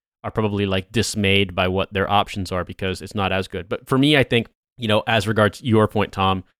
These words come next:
uh, the general quality of stuff, even, like, cheaper stuff in the U K is still better than in America at the same price point. Uh,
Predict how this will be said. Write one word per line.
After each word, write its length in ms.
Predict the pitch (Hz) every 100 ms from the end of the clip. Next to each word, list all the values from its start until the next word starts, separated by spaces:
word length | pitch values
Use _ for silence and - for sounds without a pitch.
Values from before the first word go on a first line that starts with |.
| _
uh, 160 | 123 117
the 160 | 117
general 480 | 113 127 127 160 143
quality 540 | - - 110 117 127 123
of 100 | 104
stuff, 420 | - 110 117 -
even, 280 | 120 117 123
like, 200 | 107 101
cheaper 380 | - 110 104 135
stuff 280 | - 135 147
in 120 | 135
the 60 |
U 140 | 135 135
K 260 | 139 135
is 120 | 120 -
still 480 | - - 120 117
better 420 | 101 110 107 113 107
than 220 | 110 104
in 180 | 120 107
America 680 | 101 95 101 113 135 127 127 -
at 140 | 107
the 80 | 110
same 240 | 113 107
price 280 | - 98 101
point. 360 | - 165 165 - _ _
Uh, 220 | 127 113